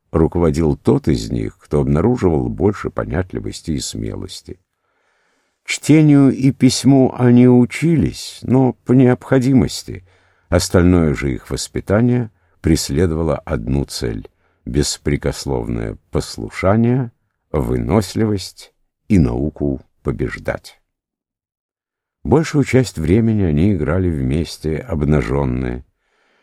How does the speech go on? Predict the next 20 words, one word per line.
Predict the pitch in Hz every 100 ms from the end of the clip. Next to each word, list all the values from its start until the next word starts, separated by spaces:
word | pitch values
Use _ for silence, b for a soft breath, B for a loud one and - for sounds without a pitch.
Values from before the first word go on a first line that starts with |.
| _ -
Когда | 101 95 107
им | 104
исполнялось | 95 - 101 101 98 98 73
двенадцать | 85 98 95 - 92 -
лет, | 98 98 92
они | 85 90 90
не | 92 95 92
носили | 92 92 87 - 95 90
рубашек. | 85 87 65 64 - - - _ _ _ _ _ _
Они | 90 101
были | 90 92
всегда | 80 - 78 82
грязны | 80 76 85 98 90 98 101
и | 80
неопрятны. | 69 62 - 64 64 65 69 62 - b b b b
Они | 98 104 117
не | 117 113 107
принимали | 104 107 107 107 107 107
тёплых | 95 - 107 95 104 98 -
ванн, | 82 85 85 80 78